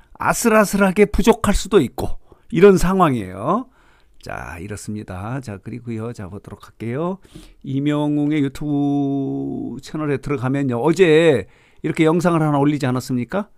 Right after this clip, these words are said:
가을 소풍하면 이명웅, 축구하러 와서 무대 뛰는, 어, 이명웅, 뭐 이렇게 해서 영상을 올렸는데, 어, 조회수가 십삼만이네요. 십삼만.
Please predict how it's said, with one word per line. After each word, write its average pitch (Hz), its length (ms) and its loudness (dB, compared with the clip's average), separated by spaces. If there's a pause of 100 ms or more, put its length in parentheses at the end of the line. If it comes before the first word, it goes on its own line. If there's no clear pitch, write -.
(420)
가을 165 340 4
소풍하면 165 800 0 (180)
이명웅, 107 460 0 (380)
축구하러 220 640 4
와서 190 440 4 (180)
무대 156 300 2
뛰는, 101 880 -2
어, 104 100 -8
이명웅, 104 480 -2
뭐 101 120 -4
이렇게 127 220 -2
해서 151 240 -2 (220)
영상을 143 340 0
올렸는데, 117 800 -2 (680)
어, 110 920 -4
조회수가 147 340 -2
십삼만이네요. 175 1080 0
십삼만. 131 800 -6